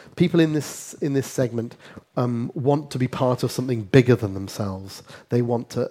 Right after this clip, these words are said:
uh, join in. They're deeply committed to, um, access and i-, it being for everyone, and they mean it. They would really like everyone to be engaged in the arts. So there are some segments in here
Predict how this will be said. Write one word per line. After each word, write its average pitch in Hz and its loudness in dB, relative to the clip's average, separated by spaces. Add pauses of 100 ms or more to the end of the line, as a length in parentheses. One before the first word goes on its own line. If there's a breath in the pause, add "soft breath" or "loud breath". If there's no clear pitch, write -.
(140)
uh, 117 -2
join 113 -4
in. 113 0
They're 117 0 (340 loud breath)
deeply 156 6
committed 127 -4
to, 113 0 (300 soft breath)
um, 110 -2
access - -4
and 107 -6 (100)
i-, 143 -2
it 135 2
being 117 2
for 110 0
everyone, 98 -2 (260 loud breath)
and 117 2
they 110 2
mean 117 4
it. 87 -8
They 117 -2
would 113 -4
really 117 2
like 107 0
everyone 104 -2 (340 loud breath)
to - -8
be 107 2
engaged 104 -2
in 104 -4
the 104 -4
arts. 98 -8 (220 loud breath)
So 147 6
there 143 8
are 147 8
some 185 0
segments 139 2
in 127 0
here 113 2